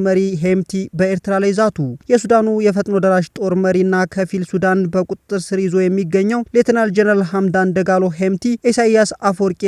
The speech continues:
ሀገሬን፣ ጦሬን ተዳፍሯል፣ ኤርትራ ላይ በቀጥታ እርምጃ መውሰድ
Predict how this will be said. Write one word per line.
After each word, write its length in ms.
ሀገሬን፣ 500
ጦሬን 360
ተዳፍሯል፣ 600
ኤርትራ 320
ላይ 140
በቀጥታ 480
እርምጃ 480
መውሰድ 420